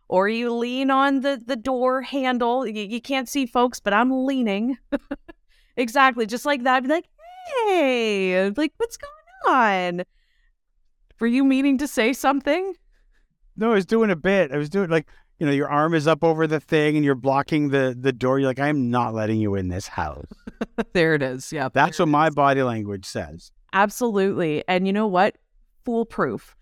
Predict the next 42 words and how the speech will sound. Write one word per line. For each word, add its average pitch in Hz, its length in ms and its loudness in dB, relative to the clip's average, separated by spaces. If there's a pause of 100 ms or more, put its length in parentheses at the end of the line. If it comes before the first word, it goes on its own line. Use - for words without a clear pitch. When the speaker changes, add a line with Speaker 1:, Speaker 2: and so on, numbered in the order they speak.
(240)
Speaker 1:
I 190 100 0
used 202 380 -2
to 311 60 0
make 285 280 0
the 302 80 -2
mistake 285 840 -2 (240)
of 202 160 0
saying, 226 400 0 (240)
"Hey, 494 240 2
what's 427 180 -2
going 370 240 2
on? 359 200 2
Listen, 285 200 -2
I 294 40 -2
can't 302 280 -2
talk 269 260 2
too 254 200 -2
long, 190 280 0
but 202 100 -2
if 226 100 -8
you 247 60 -2
wanna 262 220 2
come 220 240 -4
in," 220 440 0 (480)
I 185 80 2
used 214 300 -2
to, 254 120 2 (120)
I 196 140 4
was 202 160 -2
way 214 160 0
too 143 40 0
Speaker 2:
No. 170 320 0
Speaker 1:
polite. 185 380 0 (240)
I 208 80 4
was. 196 340 2
Speaker 2:
Can't, 180 320 -4
Speaker 1:
And 220 160 2
then, 220 80 2
Speaker 2:
can't 190 220 -4
do 175 40 -10
Speaker 1:
yeah. 190 140 4
Speaker 2:
that. 120 200 -6